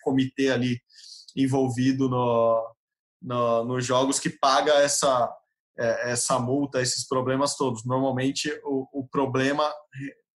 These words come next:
o problema financeiro recai sobre governos locais e, e por isso imagino até que, que,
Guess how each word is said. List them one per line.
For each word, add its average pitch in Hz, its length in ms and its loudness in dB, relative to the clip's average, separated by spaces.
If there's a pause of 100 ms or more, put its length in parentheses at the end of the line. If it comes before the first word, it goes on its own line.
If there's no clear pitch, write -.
(640)
o 123 100 -20
problema 135 400 -2
financeiro 160 800 2
recai 147 420 2
sobre 143 340 -2
governos 131 520 0
locais 135 580 0
e, 131 140 0 (280)
e 139 60 -2
por 135 220 2
isso 165 200 2
imagino 135 440 0
até 127 200 -2
que, 127 300 -2 (480)
que, 120 580 -2